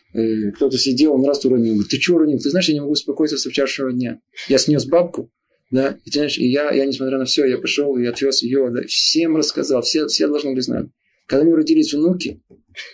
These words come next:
он, это первое, что он рассказал. <laughs> На каком-то этапе он говорит: «Дедушка, ну можно я все наизусть?» Говорит: «Все равно слушать». Почему? Приятно. Это, это когда человек, он, э,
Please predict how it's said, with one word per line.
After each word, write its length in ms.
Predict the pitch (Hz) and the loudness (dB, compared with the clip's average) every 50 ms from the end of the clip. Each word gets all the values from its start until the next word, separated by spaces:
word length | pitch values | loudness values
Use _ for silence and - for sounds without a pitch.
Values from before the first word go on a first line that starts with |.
| - 262 - - - 415 403 - - 480 494 - _ | -12 -12 -12 -10 -10 -10 -10 -10 -12 -14 -14 -6 _
он, 160 | - 139 156 | 0 0 2
это 180 | 151 139 - 143 | 2 0 -2 0
первое, 240 | - 165 175 175 170 | 2 2 2 2 2
что 160 | 165 - 156 | 2 0 0
он 80 | 151 | 2
рассказал. 680 | 147 151 147 - 156 151 135 - 220 196 - 147 - - - - - - - - - - - - | 2 0 0 0 0 0 2 2 2 2 0 -2 -2 -4 -10 -20 -20 -20 -20 -20 -20 -20 -18 -14
<laughs> 480 | - - - - - - - - - | -12 -12 -12 -14 -16 -20 -20 -6 -2
На 100 | 139 139 | 0 2
каком-то 420 | 143 - - - 330 - - 196 175 | 2 4 4 4 2 4 4 2 4
этапе 280 | 180 190 185 185 175 | 4 2 2 4 4
он 80 | 165 151 | 4 4
говорит: 200 | - 147 147 135 | 4 2 2 2
«Дедушка, 540 | 135 202 311 277 220 214 175 - - 139 139 | 4 4 6 6 6 4 2 2 2 2 4
ну 100 | 156 180 | 4 4
можно 260 | 220 294 269 226 262 | 4 4 4 4 4
я 100 | 247 233 | 2 2
все 160 | 220 285 208 | 2 2 2
наизусть?» 400 | 220 214 208 185 - 170 156 131 | 4 4 4 4 4 4 4 4
Говорит: 160 | 120 117 110 | 2 2 0
«Все 140 | - - 127 | 0 2 2
равно 260 | 151 151 151 147 131 | 2 2 2 0 0
слушать». 500 | 127 - 117 117 107 113 104 104 - - _ _ - - - - - - - 339 339 320 - - - 226 185 190 | 0 0 -2 -4 -2 -2 -4 -6 -6 -10 _ _ -16 -16 -16 -16 -16 -14 -6 -2 -2 -2 -2 -4 -8 -14 -4 -2
Почему? 420 | - - - - 156 143 135 127 | 0 2 4 4 4 4 2 0
Приятно. 380 | 120 131 156 196 226 208 156 135 | 0 2 2 2 2 2 2 0
Это, 220 | 135 160 - 160 | 0 0 0 -2
это 520 | - - - - - 185 185 185 180 - - _ _ - - - - _ _ _ _ _ _ _ | 0 0 -2 0 0 0 0 0 -2 -4 -8 _ _ -12 -12 -12 -12 _ _ _ _ _ _ _
когда 560 | _ - 131 113 120 110 - 160 190 214 240 | _ -2 -2 0 0 2 2 4 4 4 2
человек, 800 | - - - 147 143 139 139 135 135 151 165 190 226 - - - - - | 0 0 0 0 0 0 0 0 2 2 2 2 2 0 -4 -10 -10 -4
он, 640 | - 131 143 151 151 151 156 151 147 139 - - - _ _ | 0 0 0 2 0 0 0 -2 -2 -4 -8 -10 -14 _ _
э, 600 | - 117 120 120 123 123 120 120 120 117 117 113 | -4 -2 -2 0 0 -2 -2 -2 -2 -2 -2 -2